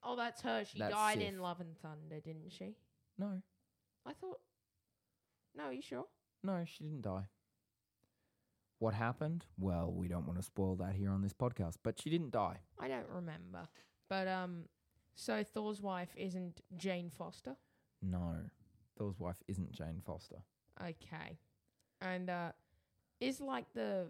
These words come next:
Speaker 1: Valhalla's real? Like,
Speaker 2: Yeah,
Speaker 1: you know,
Speaker 2: so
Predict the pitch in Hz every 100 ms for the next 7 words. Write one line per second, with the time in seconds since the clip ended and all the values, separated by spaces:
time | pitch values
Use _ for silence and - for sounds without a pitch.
0 | 180 185 175 170 - 156 160 185 220 208
1 | 208 208 214 320 320 - 208 214 175 165
2 | - 123 123 104 82 95 98 180 117 110
3 | 107